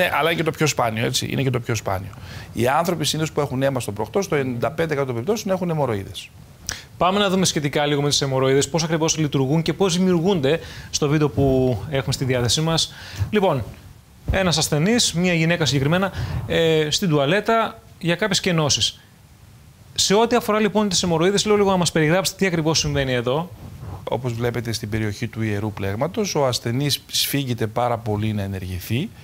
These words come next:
Speaker 2: Μμμ.
Speaker 1: Όταν υπάρχει δυσχεσία, δηλαδή σφίγγεται πάρα πολύ την ώρα της κένωσης, ασκεί φοβερές πιέσεις στην περιοχή, με αποτέλεσμα οι φλέβες, γιατί οι αιμορροίδες ξέρετε τι είναι; Φλέβες, για να το ξεκαθαρίσουμε. Οι αιμορροίδες είναι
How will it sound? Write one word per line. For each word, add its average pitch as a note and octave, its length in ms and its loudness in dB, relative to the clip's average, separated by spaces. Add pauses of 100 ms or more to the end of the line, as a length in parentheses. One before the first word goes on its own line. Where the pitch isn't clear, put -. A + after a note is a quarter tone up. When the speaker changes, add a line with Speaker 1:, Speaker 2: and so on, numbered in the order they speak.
Speaker 2:
Μμμ. B2+ 80 -8 (920)
Speaker 1:
Όταν A3 320 4
υπάρχει G3 560 2
δυσχεσία, D#3 840 2
δηλαδή A2+ 360 0
σφίγγεται D#3 500 2
πάρα E3 340 2
πολύ C3+ 200 0
την A#2 160 -2
ώρα A2 180 0
της G2+ 200 -2
κένωσης, G#2 580 -2
ασκεί - 260 0
φοβερές D#3 440 0
πιέσεις A2+ 680 0
στην G#2+ 140 -4
περιοχή, G2 500 -2
με E3+ 140 2
αποτέλεσμα D3+ 840 0
οι B2 100 -4
φλέβες, B2 540 0
γιατί A2+ 200 -2
οι - 20 2
αιμορροίδες A#2+ 400 2
ξέρετε G#2+ 260 0
τι A#2+ 160 -2
είναι; G#2+ 240 -2 (180)
Φλέβες, C#3 640 -2 (300)
για A#2+ 80 -2
να B2 60 0
το B2+ 60 0
ξεκαθαρίσουμε. C3 680 0 (640)
Οι A#2+ 180 0
αιμορροίδες A#2 500 2
είναι F#3 140 -2